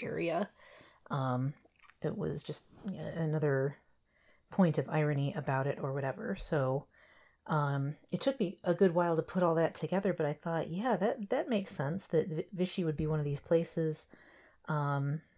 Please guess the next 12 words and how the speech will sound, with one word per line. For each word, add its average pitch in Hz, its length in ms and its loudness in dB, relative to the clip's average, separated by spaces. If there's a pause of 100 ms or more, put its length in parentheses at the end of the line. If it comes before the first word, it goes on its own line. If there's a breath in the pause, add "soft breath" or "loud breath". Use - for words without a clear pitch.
(120)
it, - 240 -2
it - 140 -4 (300)
ticked - 260 0
all 180 140 6
the 160 80 6
boxes 165 480 0
closely 175 440 4
enough 151 240 0
for 156 200 -2
me 156 180 2
that, 143 400 -2 (600 soft breath)
uh, 139 420 0